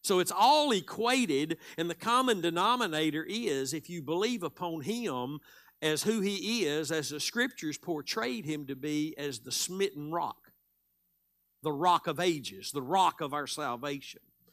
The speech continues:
And we'll look at that here in a minute. But he says, "Let him come unto me and drink.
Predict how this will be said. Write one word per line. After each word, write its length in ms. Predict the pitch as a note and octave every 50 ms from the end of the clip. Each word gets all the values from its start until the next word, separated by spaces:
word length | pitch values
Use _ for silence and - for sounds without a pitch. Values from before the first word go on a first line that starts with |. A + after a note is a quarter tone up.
| - - - - -
And 260 | - D3+ D#3 D#3 D#3 D3
we'll 240 | E3 F3+ E3 D#3
look 160 | E3 F3+ F3 -
at 140 | C#3+ -
that 220 | - C#3+ C3+ C3+ B2
here 180 | D3 D3+ C#3+
in 60 | C#3 C3+
a 40 |
minute. 300 | C3 D3+ D3 C3 A#2 - - - - - - - - - -
But 140 | - F3 F3
he 60 | A3+
says, 320 | - - D4 D4 A#3 F3
"Let 200 | G#3+ A#3+ C4 C4
him 140 | B3 A#3 G#3+
come 380 | F#3 - B3 C#4 C#4+ C#4 C4 A#3+
unto 240 | A3 G#3+ F#3+ F3+
me 260 | F3+ F#3 G3+ G#3 G#3+ F#3
and 180 | E3 E3 C3+
drink. 640 | A#2+ - F3 G#3 B3+ C4 A#3+ - - _ - -